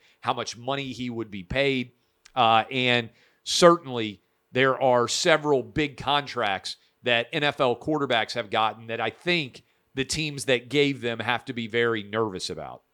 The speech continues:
Uh, Kyler Murray's contract, he's not played very well this year.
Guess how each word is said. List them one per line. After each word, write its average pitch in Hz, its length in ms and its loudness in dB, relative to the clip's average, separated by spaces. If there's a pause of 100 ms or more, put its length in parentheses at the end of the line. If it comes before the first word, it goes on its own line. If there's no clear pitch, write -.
Uh, 101 380 0 (100)
Kyler 147 320 6
Murray's 131 300 0
contract, 95 640 -6 (520)
he's 131 180 -12
not 135 200 -2
played 135 280 -4
very 117 220 -6
well 101 260 -10
this 95 200 -16
year. 92 260 -18